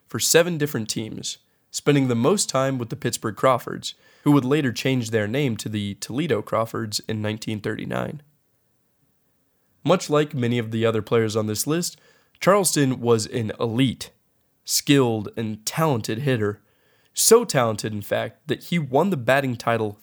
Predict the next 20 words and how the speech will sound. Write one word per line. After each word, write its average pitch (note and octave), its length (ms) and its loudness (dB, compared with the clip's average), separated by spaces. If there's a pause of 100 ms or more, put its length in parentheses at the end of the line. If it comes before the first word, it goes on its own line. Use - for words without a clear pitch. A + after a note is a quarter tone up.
three G3+ 300 0
times, - 580 -6 (480)
and G3 180 2
the C#3 60 -2
Triple A#2 280 -2
Crown D#3+ 520 2
along A2+ 280 2
with C#3+ 180 -4
them. - 220 -4 (1700)
At C#3 120 4
one G#3+ 200 4
point F#3 480 -2
in C3+ 120 0
his D3 180 2
career, G#2+ 580 -2
Charleston D#3+ 460 2
had B2+ 320 0
a A#2 140 0
four G3+ 520 -2 (260)
thirty-three F3 1000 0